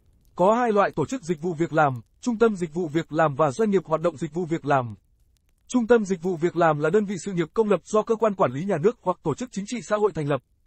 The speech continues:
Doanh nghiệp hoạt động dịch vụ việc làm là doanh nghiệp được thành lập và hoạt động theo quy định của pháp luật, có giấy phép hoạt động dịch vụ việc làm từ cơ quan quản lý nhà nước về việc làm cấp tỉnh.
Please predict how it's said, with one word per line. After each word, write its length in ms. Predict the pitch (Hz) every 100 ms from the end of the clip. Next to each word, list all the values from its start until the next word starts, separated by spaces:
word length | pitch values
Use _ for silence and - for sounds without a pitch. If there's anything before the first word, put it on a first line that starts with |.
| _
Doanh 240 | - 240 233
nghiệp 160 | 202
hoạt 160 | 170 175
động 180 | 175 147
dịch 180 | 175 160
vụ 140 | 190
việc 200 | 160 160
làm 200 | 170 151
là 140 | 160
doanh 180 | 151 226
nghiệp 140 | 196 170
được 180 | 165 160
thành 160 | 175 156
lập 100 | 160
và 140 | 123 160
hoạt 160 | 160
động 160 | 156 165 -
theo 140 | 214
quy 160 | 208 214
định 180 | 202 143
của 120 | 135
pháp 180 | 233 208
luật, 120 | 165 _ _ _
có 100 | 185
giấy 160 | 175 196
phép 180 | 269 233
hoạt 140 | 175
động 160 | 175 139
dịch 160 | 175
vụ 140 | 190 151
việc 240 | 175 151
làm 200 | 170 160
từ 120 | 165
cơ 140 | 156 220
quan 200 | 226 202
quản 160 | 147
lý 120 | 131
nhà 140 | 202 170
nước 180 | 190 -
về 120 | 156
việc 220 | 139 151
làm 160 | 143 135
cấp 140 | 254 -
tỉnh. 220 | 185